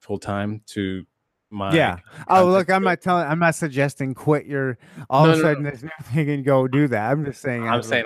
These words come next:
Speaker 1: I totally, I'm, all I'm saying is I totally feel you, and it would be an exciting thing to see,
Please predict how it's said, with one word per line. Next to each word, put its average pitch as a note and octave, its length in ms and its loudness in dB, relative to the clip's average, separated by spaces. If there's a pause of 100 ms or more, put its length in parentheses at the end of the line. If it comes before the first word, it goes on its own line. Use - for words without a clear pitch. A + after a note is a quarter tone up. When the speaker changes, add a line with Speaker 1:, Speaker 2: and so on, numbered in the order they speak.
Speaker 1:
I G#2+ 60 -6
totally, G#2 420 0
I'm, G2 240 -6
all G2+ 200 0
I'm G2+ 100 -4
saying F#2+ 240 -6
is F#2 100 -4
I F#2 100 -2
totally G2 360 -2
feel F#2+ 300 -4
you, F2+ 260 -4
and F2 340 -6
it F2 120 -2
would B2 160 4
be C3 120 2
an B2+ 100 2
exciting A#2 560 0
thing G2 340 -2
to - 160 -10
see, F#2 400 -8